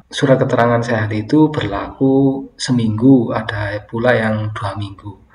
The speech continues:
Nah, kalian kalau ingin mencari surat keterangan sehat itu, eh, yang pertama harus menyesuaikan ini ya, jadwalnya ini. Kalau di sini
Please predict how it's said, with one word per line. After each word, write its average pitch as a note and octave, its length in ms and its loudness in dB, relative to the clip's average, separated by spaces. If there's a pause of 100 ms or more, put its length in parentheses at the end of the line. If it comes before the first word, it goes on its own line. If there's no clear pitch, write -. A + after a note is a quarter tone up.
(480)
Nah, - 160 -2
kalian C3 480 0 (480)
kalau B2 480 0
ingin A#2+ 480 0
mencari A2+ 400 0
surat A2 240 -4
keterangan A2 480 -2
sehat G#2+ 640 -4
itu, C#3 480 -2 (320)
eh, A#2+ 240 -6
yang A2 160 -2
pertama A2 400 -2
harus A2+ 800 -4
menyesuaikan G#2+ 640 -6
ini - 320 -20
ya, - 80 -20 (160)
jadwalnya G#2 480 -6
ini. G2+ 240 -10
Kalau A2 240 0
di - 160 -8
sini A2+ 160 -6